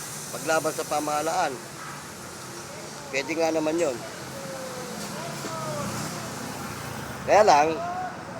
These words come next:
ang agam-agam nga, kumo nga, ang Supreme Court, eh, kanila, paano mo isasampa ang reklamo? <laughs> Di ba?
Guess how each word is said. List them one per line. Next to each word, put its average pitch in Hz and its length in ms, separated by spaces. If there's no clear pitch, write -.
ang 143 80
agam-agam 170 720
nga, 151 160
kumo 160 320
nga, 147 160
ang 143 80
Supreme 190 400
Court, 156 240
eh, 165 80
kanila, 190 400
paano 196 240
mo 180 80
isasampa 170 480
ang 156 160
reklamo? 147 400
<laughs> 196 160
Di - 80
ba? 180 160